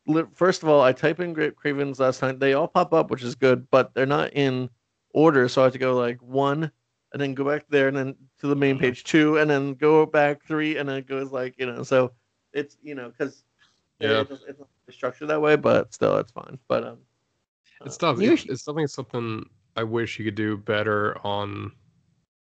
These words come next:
Speaker 2: the Marvel app and the D C app is, like, I wish there was a way you can make, like, a playlist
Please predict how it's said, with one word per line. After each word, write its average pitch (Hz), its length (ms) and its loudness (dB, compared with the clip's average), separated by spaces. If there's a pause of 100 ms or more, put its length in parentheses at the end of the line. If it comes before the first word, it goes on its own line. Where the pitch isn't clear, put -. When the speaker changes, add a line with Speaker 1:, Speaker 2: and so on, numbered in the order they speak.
(580)
Speaker 2:
the 117 60 0
Marvel 101 300 -4
app 98 200 -8
and 107 120 -8
the 101 40 -6
D 107 160 -4
C 107 180 0
app 101 200 -2
is, 104 120 -2
like, 101 300 -4
I - 20 -8
wish 107 160 -2
there 107 120 2
was 104 100 -2
a 104 40 -4
way 104 100 -2
you 101 60 -6
can 101 120 -8
make, 101 160 -8
like, 101 140 -4
a 95 60 -6
playlist 104 600 0